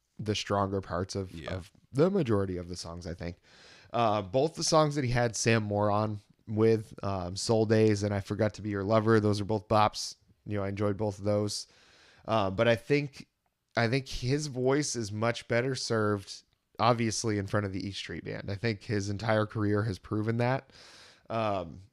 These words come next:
Speaker 1: and not just because it's like, "Oh, he's nothing without them." I think it's just that style of music, and they happen to be the most capable people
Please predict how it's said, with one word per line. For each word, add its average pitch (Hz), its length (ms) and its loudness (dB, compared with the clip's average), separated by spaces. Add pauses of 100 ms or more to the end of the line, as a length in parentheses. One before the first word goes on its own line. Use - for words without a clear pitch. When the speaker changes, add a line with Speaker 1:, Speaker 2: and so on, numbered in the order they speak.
(340)
Speaker 1:
and 123 200 2
not 139 300 0
just 131 280 0
because 113 400 0
it's 98 120 -10
like, 107 220 2
"Oh, 110 140 4
he's 101 120 0
nothing 104 340 0
without 107 360 4
them." 95 320 -2 (720)
I 120 100 0
think 131 220 2
it's 117 200 -4
just 110 260 -2
that 120 240 2
style 107 460 2
of 98 120 -6
music, 85 480 -6 (100)
and 101 140 -2
they 98 120 0
happen 107 300 0
to 107 60 -2
be 104 200 2
the 104 180 0
most 104 300 -2
capable 101 420 0
people 104 540 -2